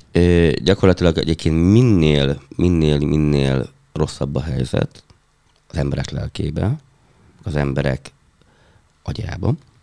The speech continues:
annál inkább és annál sűrűbben fognak megszületni az ilyen önjelölt proféták és önjelölt, ö, Isten inkarnációk, akik mindig kihasználják ezeket a dolgokat.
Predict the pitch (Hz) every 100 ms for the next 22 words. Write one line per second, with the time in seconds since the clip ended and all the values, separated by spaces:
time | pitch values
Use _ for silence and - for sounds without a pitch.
0 | _ - - - - - - - 117 123
1 | 113 - 107 85 - 71 60 69 - 76
2 | 76 76 - 73 69 65 65 69 73 69
3 | 69 71 71 - 64 - 65 67 57 65
4 | 69 67 69 - 69 73 - - 69 71
5 | - 69 73 69 71 - 69 71 71 53
6 | - - - 65 64 - - 80 - 71
7 | 69 64 - - 62 71 - - - -
8 | - - - - - - - - - 98
9 | - - _ - - 101 78 82 65 -
10 | - 50 - - - - - - - -
11 | -